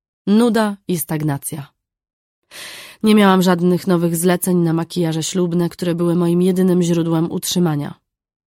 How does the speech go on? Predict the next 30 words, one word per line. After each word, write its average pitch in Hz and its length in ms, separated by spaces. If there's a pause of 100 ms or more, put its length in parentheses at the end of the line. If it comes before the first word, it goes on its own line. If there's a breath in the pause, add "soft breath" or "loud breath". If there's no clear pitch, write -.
(600 loud breath)
Mimo 247 260
że 247 140
cieszyłam 233 380
się 226 160
opinią 202 460
bardzo 196 300
kreatywnej 185 540
makijażystki, 180 840
zleceń 180 480
jakoś 170 440
nie 175 120
przybywało. 175 800 (1200 loud breath)
Redakcje 208 500
również 170 420
milczały 170 520
jak 180 160
zaklęte, 180 520
choć 147 200
spamowałam 165 680
je 160 60
swoimi 165 480
C 180 200
V 165 100
i 175 240
portfolio 160 680
przynajmniej 170 720
kilka 175 420
razy 165 280
w 160 80
miesiącu. 151 600